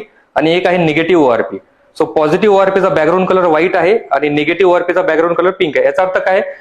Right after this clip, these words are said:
एखाद्या वॉटरचा ओआरपी जर पॉझिटिव्ह असेल आणि त्यामध्ये जर आपण हे लिक्विड ॲड केलं, तर त्या वॉटरमध्ये कुठलाही कलर चेंज होणार नाही. So बॅकग्राऊंड कलर व्हाईट आहे.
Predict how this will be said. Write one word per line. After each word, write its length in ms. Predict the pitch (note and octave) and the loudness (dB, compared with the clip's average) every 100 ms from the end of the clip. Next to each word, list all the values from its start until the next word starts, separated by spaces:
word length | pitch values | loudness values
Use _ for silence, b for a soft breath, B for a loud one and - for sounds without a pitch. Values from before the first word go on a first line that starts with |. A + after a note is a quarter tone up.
| B | B
एखाद्या 340 | C#3 D#3 F3+ G#3 | -4 -2 0 0
वॉटरचा 380 | F3 F3 E3+ | 0 0 0
ओआरपी 480 | F#3+ D3+ E3 F3 F3+ | 0 2 2 0 0
जर 140 | E3 F3 | 0 0
पॉझिटिव्ह 480 | E3 D3+ D#3+ F#3 | 0 0 2 2
असेल 220 | D#3 D3 G#2 B B | 2 0 -4 B B
आणि 140 | - D3 | -4 -2
त्यामध्ये 380 | D3+ D#3+ F3+ | 0 0 2
जर 60 | G3 | 2
आपण 180 | F#3 F#3 | 2 0
हे 120 | F3+ | 0
लिक्विड 240 | D#3+ E3+ D3 | 0 0 0
ॲड 160 | D#3 | 0
केलं, 240 | D3+ D3+ F3 | 0 0 0
तर 100 | F3 | 0
त्या 160 | E3+ | 0
वॉटरमध्ये 440 | E3 D3+ D#3+ D#3+ E3+ | 0 0 0 0 -2
कुठलाही 360 | E3+ D#3+ D#3 | -2 0 0
कलर 240 | E3 D3 D3+ | 0 0 0
चेंज 260 | D3+ D#3 | 0 -2
होणार 240 | C3 B2+ B2 | -2 -2 0
नाही. 160 | A2+ - b - | -2 -6 b -4
So 60 | C#3 | 0
बॅकग्राऊंड 300 | C#3 D#3+ E3 | 2 2 2
कलर 160 | F3 | 2
व्हाईट 280 | E3+ D3 C#3 | 2 0 0
आहे. 260 | A#2 - | -2 -4